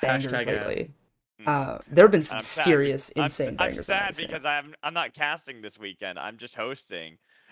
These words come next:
Speaker 3: And I'm like, "I wanna cast them. They're so good!"
Speaker 1: Yeah, the games, but
Speaker 2: <laughs>
Speaker 1: they'll continue to be bangers. N A C L,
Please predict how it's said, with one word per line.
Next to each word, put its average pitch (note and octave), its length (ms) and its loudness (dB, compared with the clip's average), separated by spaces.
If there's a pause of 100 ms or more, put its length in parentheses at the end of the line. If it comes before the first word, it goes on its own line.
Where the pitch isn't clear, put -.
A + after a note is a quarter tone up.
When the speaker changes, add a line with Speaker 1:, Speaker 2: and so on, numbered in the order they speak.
(140)
Speaker 3:
And A2 120 -2
I'm A#2+ 120 -6
like, A2+ 280 -4
"I C#3 160 -2
wanna G3+ 340 -4
cast G#3 460 -6
them. G#3 220 -2
They're G#3 180 -4
so A#3 300 -2
good!" D4+ 600 -4 (200)
Speaker 1:
Yeah, E3 140 4
the D#3 100 0
games, G3+ 320 6
but A#3+ 160 6
Speaker 2:
<laughs> F#3 140 0
Speaker 1:
they'll A3 160 12
continue D#3+ 460 2
to D3 60 0
be C#3 40 -4
bangers. C#3 300 -2
N F3+ 120 2
A G#3 60 4
C G#3+ 140 6
L, G3+ 280 10